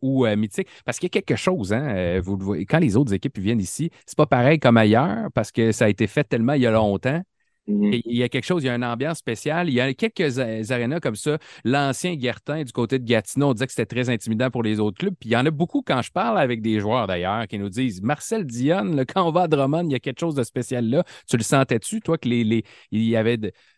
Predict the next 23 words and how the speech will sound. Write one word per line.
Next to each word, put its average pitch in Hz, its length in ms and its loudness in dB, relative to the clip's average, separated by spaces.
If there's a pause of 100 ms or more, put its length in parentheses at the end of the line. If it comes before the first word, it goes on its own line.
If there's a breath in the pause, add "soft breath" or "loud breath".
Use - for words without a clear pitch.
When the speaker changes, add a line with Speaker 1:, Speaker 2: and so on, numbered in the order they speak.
Speaker 1:
un 107 180 0
peu, 143 320 2
euh, 107 100 4
il 107 100 0
était 131 160 0
intimidé 127 400 -4
par 127 160 -2
la 107 160 -2
place, 151 420 -6
puis - 100 -20
comment 120 220 0
c'était 117 220 -6
fait, - 240 -6
puis - 100 -20
comment 131 220 0
on 123 140 2
entend 120 360 -2
beaucoup 117 360 -6
le 147 60 2
monde 123 360 0
à 90 60 -2
Drummond, 85 480 -4
là. 60 140 -10